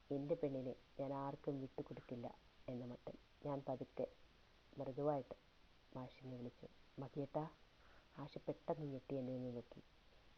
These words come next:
പിന്നെ ഞങ്ങൾ രണ്ടുപേരും മുഖത്തോട് മുഖം നോക്കി ഒന്ന് ചിരിച്ചു. കളി പറഞ്ഞു ഒരുപാട് ഒരുപാട് ചിരിച്ചു. മാഷ് എൻ്റെ അരികിൽ വരുമ്പോൾ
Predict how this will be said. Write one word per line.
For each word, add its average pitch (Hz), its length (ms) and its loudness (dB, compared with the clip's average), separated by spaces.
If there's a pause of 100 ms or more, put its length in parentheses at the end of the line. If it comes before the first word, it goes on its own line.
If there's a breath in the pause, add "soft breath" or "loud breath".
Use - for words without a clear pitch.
പിന്നെ 131 280 0 (500)
ഞങ്ങൾ 131 260 0
രണ്ടുപേരും 123 500 -2 (2000 loud breath)
മുഖത്തോട് 143 400 4
മുഖം 127 280 -4
നോക്കി 123 260 -4
ഒന്ന് 120 180 -2
ചിരിച്ചു. - 420 -10 (920)
കളി 139 180 6
പറഞ്ഞു 123 360 0 (340)
ഒരുപാട് 151 340 6
ഒരുപാട് 151 440 4
ചിരിച്ചു. - 440 -8 (1080)
മാഷ് 143 300 6
എൻ്റെ 143 160 10
അരികിൽ 143 280 6
വരുമ്പോൾ 135 440 0